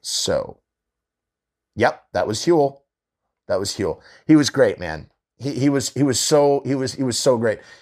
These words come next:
Huel fights Peter Stormare. Lavelle, his name's Lavelle Crawford. So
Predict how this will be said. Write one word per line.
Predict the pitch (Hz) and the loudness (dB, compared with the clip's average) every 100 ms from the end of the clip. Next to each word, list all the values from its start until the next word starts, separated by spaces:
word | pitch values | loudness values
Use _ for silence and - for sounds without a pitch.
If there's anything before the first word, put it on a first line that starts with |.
| _ | _
Huel | - 147 127 | 2 4 4
fights | - 123 110 | 2 0 0
Peter | - 123 110 | -6 -4 -4
Stormare. | - 107 101 92 80 113 | -4 -4 -2 -2 -2 -2
Lavelle, | 107 117 113 | 2 4 4
his | 104 | 0
name's | 123 101 | -6 -2
Lavelle | 104 98 107 | 0 4 2
Crawford. | - - 90 - 65 - _ _ _ _ _ _ - _ | 0 -2 -2 -2 -8 -12 _ _ _ _ _ _ -20 _
So | - 175 170 - | 2 6 6 4